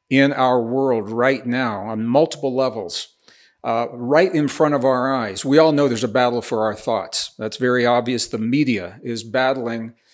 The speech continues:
to inform and guide the way that we think about ourselves and our relationship to the world and, and how we respond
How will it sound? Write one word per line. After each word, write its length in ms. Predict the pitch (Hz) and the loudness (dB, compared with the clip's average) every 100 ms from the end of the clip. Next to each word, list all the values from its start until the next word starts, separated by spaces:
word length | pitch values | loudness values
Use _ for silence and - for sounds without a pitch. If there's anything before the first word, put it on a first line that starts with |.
| _ _ _ | _ _ _
to 280 | - 139 135 | -2 0 0
inform 800 | 135 127 - - 160 170 127 117 | 0 -2 -4 0 2 2 0 -2
and 320 | 123 123 117 | -4 -6 -4
guide 600 | 127 135 120 98 101 113 | -2 0 0 -4 -10 -10
the 80 | 110 | -6
way 160 | 113 120 | -2 -2
that 100 | 110 | -4
we 120 | 113 | -8
think 340 | 110 139 113 - | -8 -8 -8 -8
about 260 | 107 110 | -4 -2
ourselves 560 | 107 107 - 135 117 107 | -2 -4 -2 -2 -2 -6
and 100 | 113 | -8
our 100 | 110 | -6
relationship 680 | 107 110 120 - 110 143 - | -4 -4 -4 -6 -10 -10 -10
to 100 | 117 | -10
the 80 | 107 | -8
world 360 | 117 127 110 | -6 -6 -6
and, 140 | 107 117 | -8 -8
and 160 | 110 | -6
how 180 | - 160 | 2 4
we 140 | 147 | 6
respond 720 | 135 131 - 131 156 113 101 | 2 0 -2 -4 -4 -6 -10